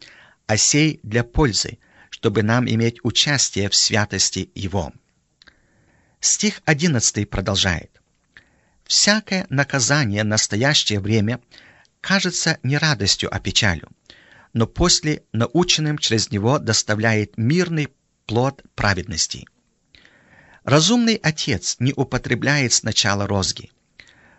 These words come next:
Он начинает беседовать со своим ребенком о его ошибках в поведении, о недостатках в характере. Если ребенок обратит внимание и послушается, его развитие пойдет вперед.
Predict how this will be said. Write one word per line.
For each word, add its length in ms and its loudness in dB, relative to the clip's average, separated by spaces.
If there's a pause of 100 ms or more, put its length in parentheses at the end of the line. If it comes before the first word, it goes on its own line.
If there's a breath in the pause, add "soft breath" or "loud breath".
(140 soft breath)
Он 140 4
начинает 540 2
беседовать 680 2
со 100 -2
своим 320 0
ребенком 640 0 (480 soft breath)
о 80 2
его 300 0
ошибках 600 0
в 60 -20
поведении, 640 -2 (560 soft breath)
о 80 4
недостатках 760 0
в 40 -14
характере. 600 -4 (720 soft breath)
Если 400 0
ребенок 640 0
обратит 500 -2
внимание 540 -2 (380 soft breath)
и 80 0
послушается, 880 -2 (400 soft breath)
его 260 0
развитие 760 -4 (160)
пойдет 400 -2
вперед. 500 -6